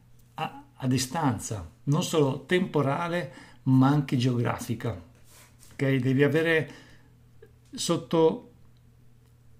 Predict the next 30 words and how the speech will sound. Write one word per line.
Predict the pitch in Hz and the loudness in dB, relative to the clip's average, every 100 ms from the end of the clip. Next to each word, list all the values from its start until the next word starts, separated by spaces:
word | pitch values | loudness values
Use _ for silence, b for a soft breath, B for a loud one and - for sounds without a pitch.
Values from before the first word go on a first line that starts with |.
| - _ - - _ _ _ | -20 _ -20 -20 _ _ _
di | 233 127 143 139 | -16 0 0 2
te | 165 190 220 - - - - | 0 0 -2 -8 -20 -20 -14
l'idea | 240 156 139 143 165 185 190 196 - | -4 2 4 4 2 0 -2 -6 -12
che | - | 2
il | 143 127 | 4 6
mondo | 139 165 185 180 | 6 4 4 4
è | 135 | 4
grande, | 123 131 123 123 | 4 4 4 2
non | 120 127 | 2 4
è | 139 | 4
limitato | 117 120 120 123 123 123 156 190 | 4 2 2 0 0 0 -2 -2
al | 131 | -4
tuo | 101 120 | -2 -4
paese, | 123 113 139 135 | -2 0 2 2
alla | 120 | -2
tua | 127 117 | -2 -2
regione, | 107 131 143 147 | 0 -2 0 0
alla | 123 | -2
tua | 123 117 | -2 -2
nazione, | 113 - 120 110 107 120 127 B B B B _ | -2 -4 -4 -4 -4 -6 -6 B B B B _
ma | 139 139 135 | 0 2 2
che | 135 143 139 - - - - - _ 160 | 4 4 4 0 -12 -20 -20 -20 _ -4
i | 120 | -2
grandi | 135 156 151 135 123 117 | 0 0 2 2 2 2
business | 123 139 135 143 151 - - 143 - B B | 2 2 2 0 0 -2 -2 -2 -4 B B
si | - - | -10 -6
fanno | 120 139 127 | -2 2 4
a | |
livello | 120 120 131 | 4 4 2
internazionale | 131 120 117 117 - 117 107 101 104 | 2 0 -2 -2 -4 -6 -6 -8 -12